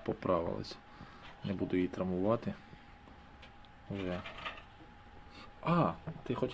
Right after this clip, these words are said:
Ти гризеш і гризеш ці пальці. А. А! Так, пальці не гризти мені.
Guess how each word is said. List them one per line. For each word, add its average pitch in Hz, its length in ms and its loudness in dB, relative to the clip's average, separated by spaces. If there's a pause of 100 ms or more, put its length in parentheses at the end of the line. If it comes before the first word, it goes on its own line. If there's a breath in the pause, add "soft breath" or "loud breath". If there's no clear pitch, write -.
(420)
Ти 117 180 2
гризеш 117 420 4
і 107 60 0
гризеш 101 380 8
ці - 100 -10 (100)
пальці. 90 320 2 (120)
А. 139 200 -2 (1040 loud breath)
А! 175 320 6 (1600)
Так, 87 180 4 (300)
пальці 107 280 0
не 107 100 2
гризти 92 340 -2
мені. 85 200 -4